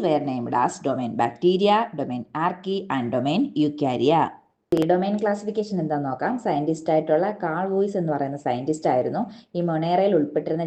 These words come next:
ജീവികളെ കൂടുതലായിട്ട് അദ്ദേഹം അറിയാൻ ശ്രമിച്ചു. എന്നിട്ട് ഒരുപാട് സയന്റിഫിക് ഒബ്സർവേഷനിലൂടെ ഈ മൊണേറയിൽ ഉൾപ്പെട്ടിരുന്ന ചില മൈക്രോ ഓർഗാനിസം ഉണ്ട്,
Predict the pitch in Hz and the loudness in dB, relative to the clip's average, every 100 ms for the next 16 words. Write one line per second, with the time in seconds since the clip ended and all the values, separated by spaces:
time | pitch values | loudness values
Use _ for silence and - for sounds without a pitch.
0 | 143 143 135 143 190 - 226 254 247 233 | 0 0 0 0 0 0 2 2 2 2
1 | 202 180 156 151 214 226 240 190 165 - | 2 0 2 2 2 -2 -2 -2 -2 -2
2 | 320 175 123 - - - 233 196 135 143 | -2 -2 -4 -8 -10 -6 0 0 2 2
3 | 254 294 - 220 233 247 240 247 254 - | 2 0 -2 2 2 2 0 0 -2 -2
4 | 196 180 190 202 226 202 170 - 180 185 | -2 -2 -2 -2 0 0 0 0 2 2
5 | 185 208 165 127 131 196 - 208 196 196 | 2 0 0 0 0 -2 -2 -4 -2 0
6 | 202 226 240 262 254 180 - 175 175 175 | 0 2 2 2 4 2 2 0 0 -2
7 | 180 220 - - - 190 190 202 - - | 0 -4 -8 -16 -2 2 4 2 -4 -18
8 | - 196 208 208 - 254 180 156 180 185 | -8 -2 -2 0 4 6 6 2 -2 -4
9 | 180 175 127 | -2 -4 -4